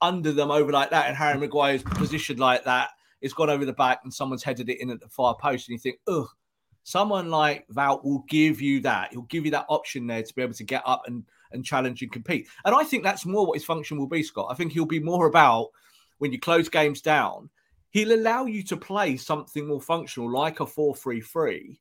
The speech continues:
because United don't play four three three a lot in terms of the system, but he can be a proper number nine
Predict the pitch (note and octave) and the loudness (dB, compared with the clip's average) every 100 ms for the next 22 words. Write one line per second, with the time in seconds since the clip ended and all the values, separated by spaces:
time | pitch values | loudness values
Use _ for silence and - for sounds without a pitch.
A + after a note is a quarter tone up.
0 | _ _ _ D#3 D#3 G#3+ A#3+ A3 A3 A3 | _ _ _ -4 -2 0 2 2 2 2
1 | G3+ G3 D#3 D3 C#3 C3 C#3+ C3+ C3 D3 | -2 2 0 0 -2 -2 -4 -2 0 2
2 | G#2 - A2 A2+ C3 B2 A2 - D3+ - | 2 -2 -8 -4 -4 -4 -8 -6 -8 -6
3 | - - - _ _ _ _ _ D3 C#3+ | -8 -8 -20 _ _ _ _ _ -4 0
4 | G3 B3 F#3+ G3 E3 G3 D3 F3 - D3+ | 2 2 0 -2 2 0 2 0 0 -2
5 | C#3+ C#3 B2 G2 F2 | -2 0 0 -2 -8